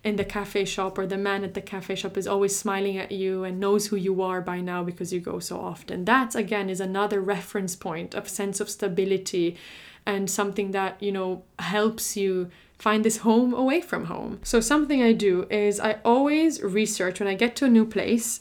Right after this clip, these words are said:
I research places or things that I know are going to make me happy or that I'm going to enjoy.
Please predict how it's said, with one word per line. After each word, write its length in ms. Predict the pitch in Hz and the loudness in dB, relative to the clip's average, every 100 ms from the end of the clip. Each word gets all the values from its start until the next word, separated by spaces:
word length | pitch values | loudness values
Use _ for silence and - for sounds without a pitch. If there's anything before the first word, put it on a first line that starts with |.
| - | 2
I 440 | 208 208 202 202 202 - _ _ _ _ _ - | 4 6 4 2 -2 -12 _ _ _ _ _ -8
research 760 | 220 233 247 - 180 190 190 - _ | 4 4 4 2 0 -2 -6 -12 _
places 640 | - 233 233 226 240 214 208 | 0 6 6 8 4 6 4
or 100 | 202 | 2
things 360 | 202 214 208 | 0 0 2
that 100 | 208 | 2
I 100 | 202 | 2
know 480 | 202 196 196 247 349 - - - - - | 0 2 4 6 4 2 -14 -20 -6 2
are 120 | 226 | 2
going 360 | 202 220 233 233 | 4 6 6 4
to 540 | - 226 214 208 208 | 2 2 4 4 2
make 320 | 208 208 202 214 | 2 0 2 0
me 100 | 196 | 0
happy 440 | 190 190 - 262 | 0 0 2 4
or 140 | 233 | 6
that 120 | 208 196 | 6 4
I'm 160 | 202 | 2
going 280 | 208 196 196 | 0 0 -2
to 140 | 180 196 | -4 -6
enjoy. 540 | 190 180 185 - - | -4 -4 -4 -4 -8